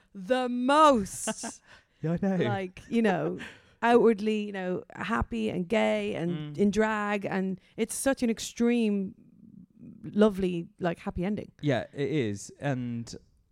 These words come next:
Speaker 2: I hope if that can inspire anyone, if anyone is feeling like they can't come out or anything, and then, and then you see me go on the telly and almost win a show with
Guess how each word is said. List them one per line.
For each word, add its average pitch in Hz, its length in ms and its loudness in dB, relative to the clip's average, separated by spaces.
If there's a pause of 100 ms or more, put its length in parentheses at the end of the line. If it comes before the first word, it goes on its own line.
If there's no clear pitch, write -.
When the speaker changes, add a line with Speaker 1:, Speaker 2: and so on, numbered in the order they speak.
(200)
Speaker 2:
I 139 160 -8 (200)
hope 135 340 2
if 131 200 -6
that - 200 -6
can 127 140 -4
inspire 117 460 -2
anyone, 98 440 -2
if 120 200 -6
anyone 107 440 -4 (720)
is 123 200 -8
feeling 120 540 -4
like 101 360 -8
they 104 140 -4
can't 113 420 -8
come 104 240 -8
out 117 280 -4
or 98 80 -2
anything, 92 480 -8
and 95 120 -6
then, 98 200 -6 (1000)
and 123 160 -6
then 117 160 -2
you 120 100 0
see 123 360 0
me 120 240 0
go 117 160 2
on 104 60 -2
the 104 80 -2
telly 110 280 -4
and 98 100 -6
almost 110 480 -2
win 110 160 0
a 98 60 -2
show 101 540 2 (480)
with 113 240 -2